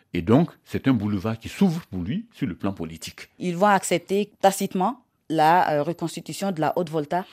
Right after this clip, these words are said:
Speaker 2: Mais quand est-ce que la France décide, euh, d'accéder à cette demande ?
Speaker 1: Comme la Côte d'Ivoire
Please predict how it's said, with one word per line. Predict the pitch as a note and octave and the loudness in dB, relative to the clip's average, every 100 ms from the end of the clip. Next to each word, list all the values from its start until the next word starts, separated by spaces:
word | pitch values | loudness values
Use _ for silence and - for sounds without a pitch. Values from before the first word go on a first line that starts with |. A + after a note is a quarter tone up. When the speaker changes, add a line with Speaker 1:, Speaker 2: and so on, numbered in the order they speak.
| - - - | -18 -20 -6
Speaker 2:
Mais | F3 - - | -4 -2 0
quand | A#3 | 2
est-ce | B3+ B3 | 2 2
que | |
la | G#3 F3 | 2 2
France | - G#3+ - | -2 -6 -4
décide, | E3+ E3 - G3 C#3+ - _ - - | -6 -6 -4 -6 -6 -8 _ -20 -8
euh, | D3 | -4
d'accéder | D3+ F3+ - F3+ F#3+ | -2 -2 -2 0 0
à | |
cette | E3+ F#3 E3 | -2 -6 -2
demande ? | F3 E3 E3+ D3+ - _ _ | -2 0 -2 -4 -8 _ _
Speaker 1:
Comme | A3 G#3 D3+ A2+ F#2+ - | 6 6 6 2 0 -4
la | A#2 A#2+ A#2 - _ _ _ | 0 2 2 0 _ _ _
Côte | F#3 A#2 | 0 2
d'Ivoire | A2 F#2 G#2+ F#2 D#2+ D2 | -4 0 0 0 -2 -10